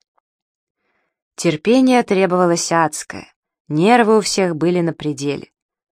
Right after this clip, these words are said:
Наконец был назначен день бракосочетания.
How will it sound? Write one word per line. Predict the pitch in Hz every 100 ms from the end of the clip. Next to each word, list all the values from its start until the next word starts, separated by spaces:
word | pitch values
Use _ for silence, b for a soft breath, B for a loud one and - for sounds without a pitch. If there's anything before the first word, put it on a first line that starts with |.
| _ _ _
Наконец | 180 269 320 226
был | 160
назначен | 160 156 156 170 - 156
день | 143 202 196
бракосочетания. | 175 180 180 - 165 - 214 202 160 -